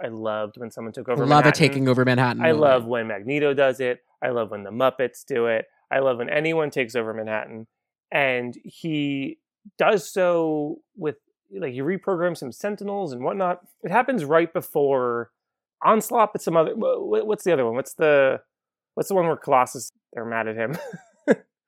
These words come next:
Speaker 2: Uh, Fatal Attractions,
Speaker 1: Fatal Attractions.
Speaker 2: where he, yeah.
Speaker 1: It's right, it
Speaker 2: Mm-hmm.
Speaker 1: happens right before Fatal Attractions. And it, it's non-canon, but it's, they don't mention the X Factor. They don't mention a, a, a lot of things going on. But, but Val is there, and she is part of the government team that wants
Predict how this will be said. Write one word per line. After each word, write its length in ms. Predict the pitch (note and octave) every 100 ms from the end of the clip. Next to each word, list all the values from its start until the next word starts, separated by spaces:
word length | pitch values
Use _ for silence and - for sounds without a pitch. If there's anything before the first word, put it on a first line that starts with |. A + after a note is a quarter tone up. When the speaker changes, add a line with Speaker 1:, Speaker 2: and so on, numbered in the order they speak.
| -
Speaker 2:
Uh, 180 | G#3 F#3
Fatal 240 | G#3 G3+
Attractions, 320 | F#3+ D3+ F#3 C4
Speaker 1:
Fatal 60 | B3+
Attractions. 280 | C#4 F#3 F3
Speaker 2:
where 120 | E3+
he, 200 | E3 D#3+ E3+
yeah. 220 | E3 A#2+
Speaker 1:
It's 140 | G3 G3+
right, 80 |
it 40 | G#3
Speaker 2:
Mm-hmm. 60 |
Speaker 1:
happens 220 | F#3+ G3+ D#3+
right 160 | E3
before 240 | E3 F3+ D#3+
Fatal 220 | D3 B2+
Attractions. 560 | A#2 A2 - G#2+ G#2+ _ _ _ _ _ -
And 140 | D#3
it, 120 | B2+
it's 180 | - G#3+
non-canon, 640 | D4+ A3 F#3 D3+ C#3 A2+ A2+
but 240 | B2+ - -
it's, 360 | C#3+ - - -
they 720 | - - - F#3 D#3+ C#3+ D#3 E3
don't 160 | F3+
mention 240 | E3 D3+ D3
the 60 |
X 180 | E3 -
Factor. 360 | F3 D#3+ E3 D#3
They 60 | C#3
don't 120 | C#3+
mention 380 | C3+ C3 C3+ A#2+
a, 20 |
a, 640 | - - - D#3 B2 A2 -
a 40 |
lot 200 | C#3+ C3
of 80 | B2+
things 180 | C3 A2+
going 160 | B2+
on. 140 | A2+ A2
But, 180 | B2 -
but 220 | A#2 B2+
Val 280 | E3+ G#3+ G3
is 120 | B2+
there, 260 | A#2 A2 G#2+
and 200 | - A2
she 280 | - F3
is 120 | D#3+ D3
part 180 | D3
of 80 | C3+
the 60 | A#2+
government 400 | B2+ B2 A#2+ A2
team 260 | A#2+ A2+
that 100 | A2+
wants 300 | B2+ A2 A2